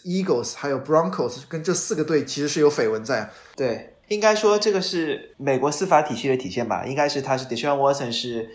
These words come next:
Speaker 2: innocent，innocent until you are proven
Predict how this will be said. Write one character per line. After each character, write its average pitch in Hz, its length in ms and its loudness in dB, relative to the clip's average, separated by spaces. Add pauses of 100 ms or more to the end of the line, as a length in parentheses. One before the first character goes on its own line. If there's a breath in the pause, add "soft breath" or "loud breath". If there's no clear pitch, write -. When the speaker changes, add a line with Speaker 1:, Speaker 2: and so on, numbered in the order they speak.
(320 loud breath)
Speaker 2:
innocent，innocent 151 1300 -2
until 127 340 -2
you 123 160 0
are - 80 -4
proven 117 640 -2